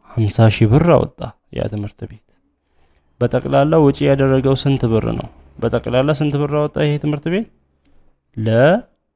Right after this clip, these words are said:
ለመማሪያ ክፍል ሦስት መቶ ሺህ ብር አወጣ። እንዲሁም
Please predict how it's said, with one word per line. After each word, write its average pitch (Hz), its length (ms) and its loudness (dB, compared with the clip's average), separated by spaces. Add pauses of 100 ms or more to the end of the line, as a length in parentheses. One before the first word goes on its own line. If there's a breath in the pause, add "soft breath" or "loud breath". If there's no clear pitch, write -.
(1040)
ለመማሪያ 113 600 2
ክፍል 185 320 -2 (300)
ሦስት - 380 -6
መቶ 107 180 -4 (100)
ሺህ 107 200 -4
ብር 107 220 -4
አወጣ። 107 360 -2 (2000)
እንዲሁም 123 520 -2